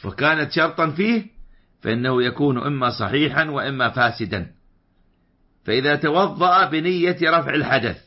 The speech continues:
فإن وضوءه صحيح، وإذا توضأ على صفة الوضوء المشروع في الظاهر بغير نية الوضوء بل بنية التبرد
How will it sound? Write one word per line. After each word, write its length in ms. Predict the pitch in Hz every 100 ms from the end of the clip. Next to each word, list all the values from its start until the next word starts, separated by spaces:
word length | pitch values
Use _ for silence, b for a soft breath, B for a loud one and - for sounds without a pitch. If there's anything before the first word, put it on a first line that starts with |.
| _ _ _ _ _ _ _ _ _
فإن 280 | - 117 117
وضوءه 800 | 113 110 107 117 151 147 143 147
صحيح، 520 | 131 101 120 110 - _ _ _ _ _ _ _ -
وإذا 440 | 110 127 139 143
توضأ 640 | 143 139 143 175 - 156 143
على 360 | 117 135 139
صفة 320 | 135 165 156 160
الوضوء 420 | 151 156 156 180
المشروع 720 | 165 156 151 165 180 170 -
في 100 | -
الظاهر 600 | 139 123 175 160 143 98 - _ _ _ _ _ _ -
بغير 720 | 117 120 113 170 185 165 151
نية 440 | 143 147 151 151 143
الوضوء 560 | 143 123 120 110 135 - _ _ _ _ _ _ _ _ -
بل 240 | 135 143
بنية 500 | 123 139 156 156 143
التبرد 800 | 147 143 135 131 147 151 151 98